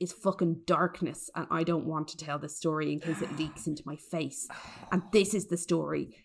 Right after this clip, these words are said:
Speaker 1: In March nineteen twenty-two, twenty, nineteen twenty-two, uh,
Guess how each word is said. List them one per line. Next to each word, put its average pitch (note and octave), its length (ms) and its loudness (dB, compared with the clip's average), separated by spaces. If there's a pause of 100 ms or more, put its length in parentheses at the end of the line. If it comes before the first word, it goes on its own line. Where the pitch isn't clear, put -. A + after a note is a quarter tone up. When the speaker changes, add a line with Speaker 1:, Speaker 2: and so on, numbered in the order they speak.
Speaker 1:
In F3+ 160 6
March F#3 400 8
nineteen E3 400 4
twenty-two, A3 920 0
twenty, G3 500 2
nineteen G3+ 540 6
twenty-two, D#3 720 0 (420)
uh, E3 240 6